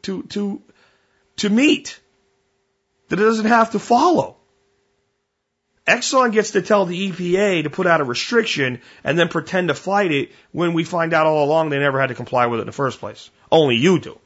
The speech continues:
with your little business. This is slavery. And this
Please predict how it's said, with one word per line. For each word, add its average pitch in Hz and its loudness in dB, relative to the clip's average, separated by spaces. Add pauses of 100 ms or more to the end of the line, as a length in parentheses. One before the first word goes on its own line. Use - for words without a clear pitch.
(640)
with 120 -6
your 156 4
little 135 2
business. - -14 (3500)
This 160 0
is 170 -2
slavery. 117 -2 (2000)
And 131 0
this - 2